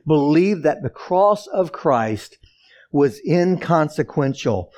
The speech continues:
Understand, if there was another way for us to be made right with God, the way Jesus made for us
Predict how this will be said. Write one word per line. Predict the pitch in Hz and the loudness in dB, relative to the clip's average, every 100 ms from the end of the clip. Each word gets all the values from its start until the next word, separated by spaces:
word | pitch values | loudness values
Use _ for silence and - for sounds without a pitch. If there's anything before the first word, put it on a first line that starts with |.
| - - | -20 0
Understand, | 170 208 220 196 - 160 143 139 | 2 4 2 0 2 2 2 2
if | 180 151 | 0 -2
there | 156 185 226 | 2 4 4
was | 226 220 208 | 6 2 2
another | 196 180 175 196 220 233 | -2 0 2 2 4 2
way | 202 214 180 139 131 175 202 - _ _ _ _ _ _ _ | 2 2 4 4 2 0 -2 -8 _ _ _ _ _ _ _
for | 190 - | -2 0
us | 208 180 196 - | 2 2 0 -2
to | 202 | -2
be | 170 175 | 0 0
made | 151 151 175 202 196 | 2 4 4 2 0
right | - 147 160 185 196 - | -8 0 2 4 2 0
with | 180 151 143 | -2 0 0
God, | 160 131 107 127 180 165 _ _ _ _ _ _ _ _ | 2 2 2 0 -4 -8 _ _ _ _ _ _ _ _
the | 156 | -2
way | 131 131 170 233 190 | 0 2 4 2 -2
Jesus | 135 175 233 208 220 202 | -4 0 2 2 0 -2
made | 175 190 208 180 - | 0 2 2 0 -8
for | 226 233 220 | 0 2 2
us | 160 156 165 - - | 2 4 2 -2 -10